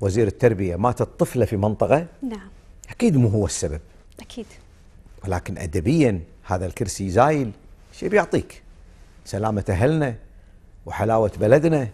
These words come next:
Speaker 2: نعم.
Speaker 1: هذه أساس. فقدم استقالته وخلاها عند أولي الأمر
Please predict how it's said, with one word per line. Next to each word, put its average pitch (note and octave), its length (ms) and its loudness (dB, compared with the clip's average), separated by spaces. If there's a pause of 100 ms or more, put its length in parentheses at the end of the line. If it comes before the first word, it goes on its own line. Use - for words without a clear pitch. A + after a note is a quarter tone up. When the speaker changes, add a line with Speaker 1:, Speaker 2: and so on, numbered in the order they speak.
(140)
Speaker 2:
نعم. A3 180 -12 (340)
Speaker 1:
هذه A2+ 300 -2
أساس. - 560 2 (640)
فقدم F#3+ 400 2
استقالته A#2+ 520 -2 (1040)
وخلاها D#3+ 420 0
عند D#3+ 160 2
أولي D3+ 180 4
الأمر C#3+ 460 0